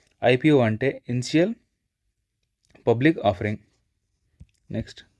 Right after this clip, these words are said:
సుఖోయ్ థర్టీ ఎంకేఐ యుద్ధ విమానాల కోసం భారతదేశం అభివృద్ధి చేస్తున్న రాడార్ పేరేమిటి? ఆన్సర్ విరూపాక్ష. భారతదేశం తన సుఖోయ్ ఎంకేఐ యుద్ధ విమానాల సముదాయాన్ని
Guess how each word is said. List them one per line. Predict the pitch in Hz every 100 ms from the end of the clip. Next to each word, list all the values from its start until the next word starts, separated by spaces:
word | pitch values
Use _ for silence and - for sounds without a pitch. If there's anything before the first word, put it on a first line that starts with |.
| _ - - _ _ _ _ _ _ _ -
సుఖోయ్ | - 131 160 156
థర్టీ | 120 - 143 147 139
ఎంకేఐ | 143 - 127 120 131
యుద్ధ | 131 113 127
విమానాల | 127 117 113 110
కోసం | 107 110 107 135 - _ _ _ _ _ _
భారతదేశం | 104 113 143 139 127 147 139
అభివృద్ధి | 117 123 139 131
చేస్తున్న | 117 - 120 127
రాడార్ | 120 123 117
పేరేమిటి? | 110 107 98 92 107 _ _ -
ఆన్సర్ | 117 117 170 - _ -
విరూపాక్ష. | 110 107 98 92 - - - _ _ _ _ _ _ _ _ _ _ _ _ _ _
భారతదేశం | 101 104 156 135 117 123 147 - _ _ _ _ -
తన | 127 120 - _ _ _ _ _ _ _ _
సుఖోయ్ | - - - 147 160 165 - 131
ఎంకేఐ | 123 123 139 135
యుద్ధ | 117 113
విమానాల | 120 120 117 120 117
సముదాయాన్ని | 117 117 117 107 104 123